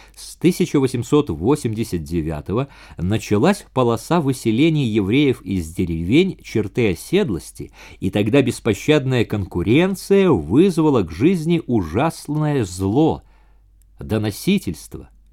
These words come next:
то есть евреи доносили друг на друга, кто живет незаконно. Но вот, по данным Милюкова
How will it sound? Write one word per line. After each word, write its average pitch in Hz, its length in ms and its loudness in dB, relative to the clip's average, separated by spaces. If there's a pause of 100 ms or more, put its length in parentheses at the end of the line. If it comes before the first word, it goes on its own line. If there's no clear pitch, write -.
(200)
то 82 120 -4
есть - 260 -6
евреи 85 640 2
доносили 135 580 2
друг 139 300 2
на 143 120 2
друга, 139 480 0 (300)
кто - 380 2
живет 131 560 0
незаконно. 98 880 -4 (680)
Но 95 300 0
вот, 208 300 0 (180)
по 110 140 0
данным 170 580 0
Милюкова 98 840 0